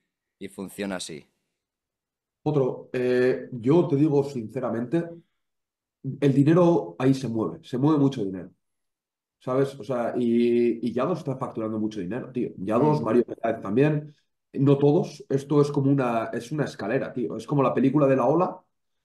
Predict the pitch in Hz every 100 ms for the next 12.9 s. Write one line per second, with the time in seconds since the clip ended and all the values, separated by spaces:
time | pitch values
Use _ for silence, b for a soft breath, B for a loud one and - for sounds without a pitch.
0 | _ - 131 170 - - _ _ - 131
1 | 101 _ _ _ _ _ - - 139 131
2 | 139 135 127 135 101 92 - _ 117 107
3 | 113 - 113 117 117 117 - 120 - 170
4 | - 139 120 107 107 - 107 117 120 120
5 | 120 131 160 180 - _ _ _ 110 101
6 | - - 117 120 117 117 113 117 113 -
7 | 110 107 131 156 123 120 113 113 120 117
8 | - 120 120 113 113 123 117 110 120 160
9 | 160 B B - 135 143 147 139 127 127
10 | 127 135 123 156 180 - _ _ _ _
11 | _ - 139 131 127 123 123 113 165 165
12 | 247 135 123 139 147 - - - 143